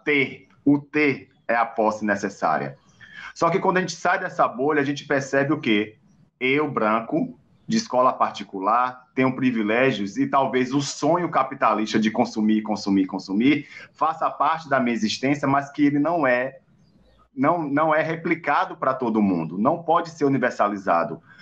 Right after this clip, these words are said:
porque nem todo mundo tem direito a uma escola de qualidade, mas o capitalismo fica ali, compre,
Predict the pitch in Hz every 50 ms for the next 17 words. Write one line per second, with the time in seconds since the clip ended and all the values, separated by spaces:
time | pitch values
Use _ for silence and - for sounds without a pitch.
0 | - - _ - 143 139 160 165 190 202 196 196 185 165 160 143 139 139 139 143
1 | 139 147 139 131 127 123 110 113 110 113 113 113 - 113 104 107 110 - 113 113
2 | 113 113 - - 131 139 139 - 127 - - 117 107 107 104 98 98 101 104 117
3 | 113 - 160 156 - _ _ _ _ _ _ _ _ _ - 110 120 120 127 127
4 | 127 131 135 127 - - - 131 117 117 113 120 127 127 - 123 117 - 131 113
5 | 101 95 92 92 - _ - 120 123 123 117 107 - 95 92 90